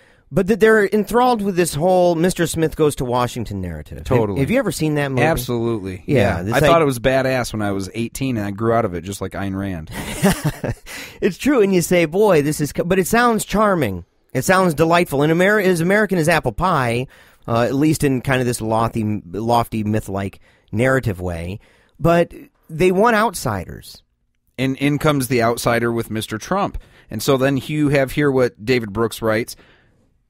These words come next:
Speaker 2: Trump supporters aren't looking for a political process to address their needs. They're looking for a superhero. As the political scientist Matthew McWilliams found,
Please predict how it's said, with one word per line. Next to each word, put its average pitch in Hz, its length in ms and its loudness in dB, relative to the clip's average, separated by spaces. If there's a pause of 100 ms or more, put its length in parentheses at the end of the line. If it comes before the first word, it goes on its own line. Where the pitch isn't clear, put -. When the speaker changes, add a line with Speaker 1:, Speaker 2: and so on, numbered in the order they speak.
(280)
Speaker 2:
Trump 170 260 -2
supporters 165 500 -2
aren't 143 260 -2
looking 143 300 -2
for 127 140 -2
a 110 60 0
political - 340 -4
process 123 600 -4
to - 120 -4
address 104 360 -4
their 107 120 -6
needs. 107 420 -6 (280)
They're 117 100 0
looking 117 300 -4
for 131 160 -2
a - 20 0
superhero. 104 800 -4 (320)
As 120 220 -2
the 120 140 -6
political 151 360 -2
scientist 131 480 -2
Matthew 120 360 -2
McWilliams 117 600 -2
found, 101 360 -6